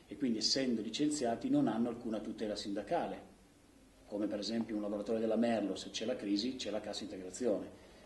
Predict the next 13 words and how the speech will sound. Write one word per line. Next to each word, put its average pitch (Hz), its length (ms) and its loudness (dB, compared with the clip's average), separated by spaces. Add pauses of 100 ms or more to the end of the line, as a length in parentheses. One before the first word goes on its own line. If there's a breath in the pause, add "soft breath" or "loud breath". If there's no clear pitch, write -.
In 110 120 -4
questi 120 300 -2
casi 95 440 -2
non 117 140 0
c'è 110 140 -2
alcuna 101 320 -6
tutela. 92 460 -10 (340 loud breath)
Ecco 143 240 2
che 117 80 2
queste 110 240 -2
persone 113 380 0
si 101 140 -4
rivolgono 98 800 0